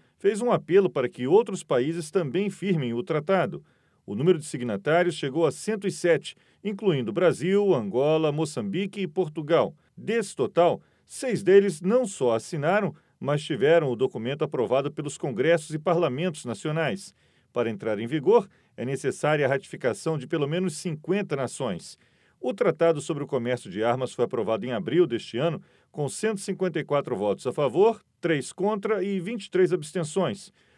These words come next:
Os votos contrários foram do Irã, da Síria e da Coreia do Norte. O acordo vai estabelecer regras globais para a compra e venda de armas convencionais,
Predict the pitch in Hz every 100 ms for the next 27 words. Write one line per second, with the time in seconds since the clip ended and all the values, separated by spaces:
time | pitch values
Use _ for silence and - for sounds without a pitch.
0 | _ - 147 104 131 127 - 190 156 165
1 | 208 185 - 135 117 117 180 202 233 247
2 | 165 - - 214 220 208 202 196 175 165
3 | 175 180 135 113 98 - - _ _ _
4 | _ 120 123 156 190 160 98 _ _ -
5 | 147 151 165 151 143 - 151 131 139 131
6 | 107 110 113 190 233 147 160 180 - -
7 | 165 156 151 190 196 196 190 160 110 127
8 | 131 156 147 151 160 156 165 170 160 180
9 | 156 180 156